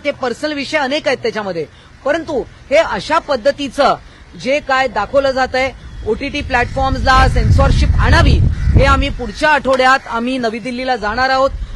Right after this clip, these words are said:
आणि इन्फॉर्मेशन आणि ब्रॉडकास्टिंग मिनिस्टरला भेटणार आहोत.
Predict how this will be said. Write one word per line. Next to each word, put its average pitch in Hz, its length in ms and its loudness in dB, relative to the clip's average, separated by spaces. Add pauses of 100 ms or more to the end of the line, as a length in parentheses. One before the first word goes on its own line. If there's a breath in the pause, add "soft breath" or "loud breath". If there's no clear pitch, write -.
(180 loud breath)
आणि 247 220 -2
इन्फॉर्मेशन 262 540 -6
आणि 269 100 -6
ब्रॉडकास्टिंग 254 800 -4
मिनिस्टरला 247 640 -2 (320 loud breath)
भेटणार 247 360 -2
आहोत. 269 200 2